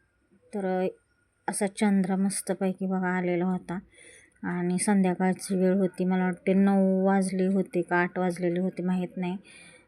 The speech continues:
अं, तर, अं, हे असे आम्हाला जागा भेटली इथं आणि हे दाजी बोलत होते, "तुम्हाला काय खायचंय ते खावा." तेव्हा कसे बोलतात, "जे खायचंय ते खावा, काय टेन्शन घेऊ नका." कारण ते आमच्याबरोबर नव्हते का,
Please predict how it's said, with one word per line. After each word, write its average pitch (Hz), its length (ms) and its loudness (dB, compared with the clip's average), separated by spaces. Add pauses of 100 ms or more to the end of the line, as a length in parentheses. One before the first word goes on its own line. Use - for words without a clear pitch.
(100)
अं, 180 220 -2 (100)
तर, 185 120 2
अं, 185 320 0
हे 190 260 0
असे 185 520 -4
आम्हाला 180 280 0
जागा 185 400 2
भेटली 185 420 2
इथं 180 180 -4
आणि 180 240 -2
हे 180 60 0
दाजी 185 540 -2 (440)
बोलत 190 360 6
होते, 190 180 2
"तुम्हाला 190 380 2
काय 185 240 2
खायचंय 190 420 -2
ते 185 220 -2
खावा." 180 320 -2 (760)
तेव्हा 180 200 -6 (320)
कसे 196 180 -6
बोलतात, 180 320 2
"जे 175 220 -2
खायचंय 190 440 0
ते 196 220 -2
खावा, 170 280 0 (760)
काय 185 100 -2
टेन्शन 190 520 2
घेऊ 190 220 2
नका." 170 400 0
कारण 196 360 4
ते 214 220 4
आमच्याबरोबर 202 560 4
नव्हते 196 400 4
का, 180 240 0